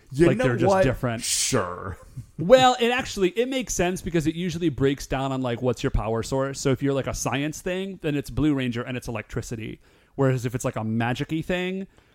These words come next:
Speaker 2: then you're more likely to be, like, yellow ranger and lightning.
Speaker 1: Okay, interesting.
Speaker 2: So there is, there is a, a sort of a logic to it. So Red Ranger is fairly straightforward. Um,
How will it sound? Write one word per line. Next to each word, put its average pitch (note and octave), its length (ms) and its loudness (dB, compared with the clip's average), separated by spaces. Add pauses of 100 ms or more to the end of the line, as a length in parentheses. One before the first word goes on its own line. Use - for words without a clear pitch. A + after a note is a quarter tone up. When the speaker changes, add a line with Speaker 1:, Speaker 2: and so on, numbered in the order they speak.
(220)
Speaker 2:
then C3 120 2
you're B2+ 100 2
more B2 180 4
likely B2 260 -2
to A#2 60 0
be, A#2+ 80 0
like, G#2+ 160 -4
yellow A#2+ 240 2
ranger A2 480 -4
and A#2 100 -14
lightning. A2 460 -14
Speaker 1:
Okay, A#2 400 -2
interesting. A2 500 -8
Speaker 2:
So G#3+ 220 8
there G#3 240 8
is, G#3+ 340 2 (420)
there G3 360 2 (100)
is G#3+ 460 0
a, D3 340 0
a C#3+ 140 0
sort C#3 360 2
of A#2+ 80 -2
a A2+ 80 -2
logic A2 500 -6
to B2 180 -6
it. - 180 -12 (400)
So F3 440 4
Red C4 260 4
Ranger A#3 260 2
is F#3+ 80 4
fairly F#3+ 280 0
straightforward. D3+ 840 -2
Um, B2 400 -6